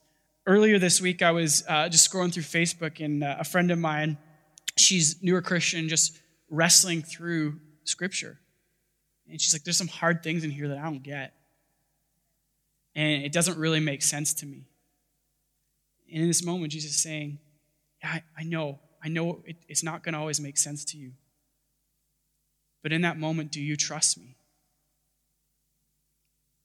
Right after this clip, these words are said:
Now, there's something really interesting and beautiful about these passages that Jesus alludes to when he's talking to John.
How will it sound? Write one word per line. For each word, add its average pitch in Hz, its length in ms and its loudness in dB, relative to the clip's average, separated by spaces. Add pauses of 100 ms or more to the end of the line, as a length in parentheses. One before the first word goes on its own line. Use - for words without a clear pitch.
(1800)
Now, 170 60 0
there's 185 160 6
something 233 300 4
really 196 240 4
interesting 165 720 0
and 151 180 -2
beautiful 156 680 -2 (720)
about 170 360 4
these 165 160 2
passages 170 680 2
that 147 380 -8
Jesus 165 320 2
alludes 151 400 2
to - 160 4
when 147 100 -6
he's 143 140 0
talking 147 320 -6
to 139 60 -8
John. 131 420 -14